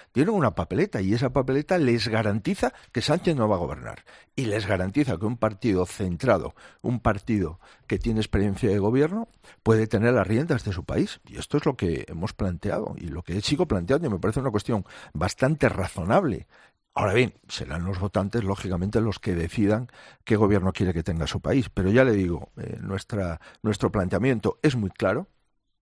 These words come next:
y, mire, cuando uno llega al gobierno, tiene que tener acreditada experiencia de gobierno. Cuando se le nombra a uno ministro,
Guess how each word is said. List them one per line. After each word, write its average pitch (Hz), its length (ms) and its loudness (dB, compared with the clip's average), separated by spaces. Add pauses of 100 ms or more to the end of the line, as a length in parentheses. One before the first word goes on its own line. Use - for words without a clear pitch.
(300)
y, 120 280 2 (680)
mire, 65 340 -16 (680)
cuando 113 300 0
uno 220 160 0
llega 87 400 2
al 110 120 -2
gobierno, 78 640 -6 (540)
tiene 190 360 -2
que 95 200 0
tener 101 540 -2 (300)
acreditada 95 920 -2
experiencia 120 680 -2
de 165 80 -2
gobierno. 175 640 -2 (1000)
Cuando 107 300 -2
se 117 160 0
le 98 160 2
nombra 180 360 2
a 90 40 0
uno 160 320 2
ministro, 107 720 -2